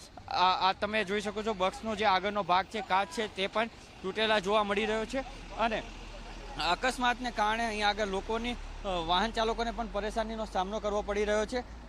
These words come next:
આપણે આગળની તરફ જે છે, અ, જે બસનો બીજો ભાગ છે ત્યાં આગળ જવાનો પણ પ્રયાસ કરીશું કે ત્યાં આગળ જે રીતે અકસ્માત થયો છે અને રોડ ઉપર, અ, જે કાચ છે, ડીઝલ છે, તે પણ જોવા મળી રહ્યું છે.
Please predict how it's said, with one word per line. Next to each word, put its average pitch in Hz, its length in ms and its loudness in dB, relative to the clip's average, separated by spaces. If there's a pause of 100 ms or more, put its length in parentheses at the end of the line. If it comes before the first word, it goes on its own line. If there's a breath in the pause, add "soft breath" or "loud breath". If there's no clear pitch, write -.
આપણે 202 280 2
આગળની 220 400 2
તરફ 220 220 2
જે 208 180 -2
છે, 240 220 -2 (280)
અ, 190 200 2
જે 190 180 -2
બસનો 196 400 0
બીજો 202 240 0
ભાગ 202 180 4
છે 208 200 -8
ત્યાં 208 160 2
આગળ 202 160 0
જવાનો 196 280 0
પણ 202 140 -4
પ્રયાસ 190 320 2
કરીશું 202 380 -2 (280 loud breath)
કે 202 80 -4
ત્યાં 208 260 4
આગળ 226 240 2 (160)
જે 214 300 -2
રીતે 214 380 -4 (280)
અકસ્માત 214 500 -2
થયો 214 180 -2
છે 233 120 -2
અને 208 300 0 (340)
રોડ 190 200 2
ઉપર, 240 280 2
અ, 190 440 -2
જે 165 200 -6
કાચ 202 280 4
છે, 226 220 -2
ડીઝલ 185 320 -2
છે, 220 160 -4
તે 208 160 0
પણ 220 200 -2
જોવા 196 280 4
મળી 190 240 0
રહ્યું 208 180 0
છે. 240 140 -2